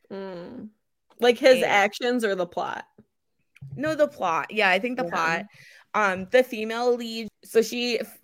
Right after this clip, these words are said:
Speaker 2: found out she was on the autism spectrum during the, like, during the book. So that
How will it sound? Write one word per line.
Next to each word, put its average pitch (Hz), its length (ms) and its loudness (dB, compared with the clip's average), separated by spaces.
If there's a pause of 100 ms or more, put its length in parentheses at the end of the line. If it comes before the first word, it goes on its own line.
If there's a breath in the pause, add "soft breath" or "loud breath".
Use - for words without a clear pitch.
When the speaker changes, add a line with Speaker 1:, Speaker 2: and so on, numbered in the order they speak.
Speaker 2:
found 196 240 2
out 190 180 2
she 208 120 -4
was 196 120 0
on 170 320 -6
the 165 220 -8
autism 170 380 -4
spectrum 165 440 -6
during 160 480 -4
the, 156 440 0
like, 165 240 -4
during 180 260 4
the 170 80 0
book. 156 400 -2 (540)
So 220 200 6
that 247 40 10